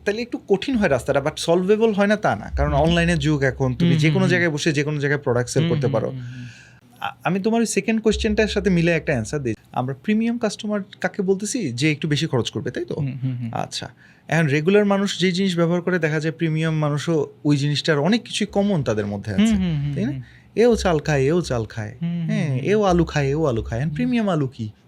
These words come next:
Speaker 2: হুম।
Speaker 1: প্রিমিয়াম আলু তো কিছু নাই, তাই না?
Speaker 2: না, না, না।
Speaker 1: বলে, "প্রিমিয়াম লবণ লাগবে আমার।"
Speaker 2: হ্যাঁ।
Speaker 1: এখন, এখন তার মানে কি, একজন প্রিমিয়াম মানুষ কি ডিফারেন্ট কোনো খাঁচায় রাখা মানুষ? না।
Speaker 2: না, না, না, না।
Speaker 1: So,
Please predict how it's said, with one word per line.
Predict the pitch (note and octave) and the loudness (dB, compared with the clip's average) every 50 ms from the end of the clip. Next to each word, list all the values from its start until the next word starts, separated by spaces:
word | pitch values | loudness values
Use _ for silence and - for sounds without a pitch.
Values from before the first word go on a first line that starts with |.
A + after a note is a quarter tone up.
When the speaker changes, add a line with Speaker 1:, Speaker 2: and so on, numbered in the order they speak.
| _ - | _ -8
Speaker 2:
হুম। | E3 E3+ F3 F3 F3 E3+ E3+ E3 D#3+ D#3 C#3+ C#3+ C#3 C3+ C3 | -6 -4 -2 -2 -2 -4 -4 -4 -4 -4 -6 -6 -8 -8 -2
Speaker 1:
প্রিমিয়াম | - G3+ G3 B3 C4 B3 D4 C4+ | -2 0 2 4 4 4 4 4
আলু | B3+ A#3+ A3+ | 4 2 2
তো | A#3+ - A#3 | 0 -2 -4
কিছু | G#3+ A#3 - - G#3+ | -4 -4 -2 0 0
নাই, | E3 B2+ A3 G#3+ | 0 2 2 2
তাই | - - | 2 2
না? | G#3+ A3+ G3 | 2 2 2
Speaker 2:
না, | C3+ - | 2 0
না, | - - - - | -2 -6 -10 -12
না। | - - | -6 -2
Speaker 1:
বলে, | - F3 E3 | 0 0 0
"প্রিমিয়াম | C3+ G3+ A3+ B3 B3+ B3+ B3+ A#3+ A3 | 2 2 2 4 4 4 4 4 4
লবণ | G3+ F3+ D#3+ F3 F#3 F3+ | 4 4 4 4 4 6
লাগবে | E3 D#3 C#3+ B2 B2 C3 | 4 4 2 2 2 2
আমার।" | B2 A#2 A2+ A2 G#2+ A2 - - - | 2 2 2 0 -2 -4 -8 -10 -8
Speaker 2:
হ্যাঁ। | C#3 C#3 C#3 C#3+ C#3+ C#3+ C#3+ C#3 | -6 -6 -4 -4 -4 -6 -4 -4
Speaker 1:
এখন, | C3+ B2+ B2 - - A#3+ A3 - - - - - - - - - - | -4 -4 -4 -2 0 0 0 0 -4 -10 -20 -20 -20 -20 -20 -16 -8
এখন | - D3+ - - A3+ A#3 A3+ - - - - - - - - - - - | -6 -4 0 0 0 0 0 -4 -12 -20 -20 -20 -20 -20 -10 -6 -2 0
তার | E3+ F3+ F#3+ | 2 2 4
মানে | G#3+ A3 A#3+ | 2 2 4
কি, | A#3 G#3 | 4 4
একজন | E3 D#3+ - - F#3+ | 2 2 0 -4 -6
প্রিমিয়াম | - - F#3 F#3+ G3 G#3+ A#3 A#3+ A3+ | 0 4 4 6 6 6 6 4 4
মানুষ | A3+ A3+ A3 A3 G#3+ - | 4 4 4 2 0 0
কি | - G#3+ F#3+ | 0 0 2
ডিফারেন্ট | D3+ C3+ E3 D#3+ - - A3 A3 G#3 F#3 | 2 2 2 2 2 2 4 4 4 4
কোনো | A3+ G3+ | 4 2
খাঁচায় | G3 - - E3 D3+ - G3+ F#3+ G3 | 2 2 0 -2 2 2 2 2 4
রাখা | F#3 - - F3+ A3+ | 2 0 2 4 4
মানুষ? | G3 F#3+ F3 C#3 A2+ A2+ - - C3+ | 6 6 6 4 2 0 -2 -4 0
না। | B2+ B2 A2 | 0 2 2
Speaker 2:
না, | A#2+ | 2
না, | B2 A#2 | 0 -2
না, | A2 G#2 - - | -4 -8 -10 -12
না। | G2 - - - | -14 -16 -10 -2
Speaker 1:
So, | - - G3+ G3+ G3 | 2 4 4 4 4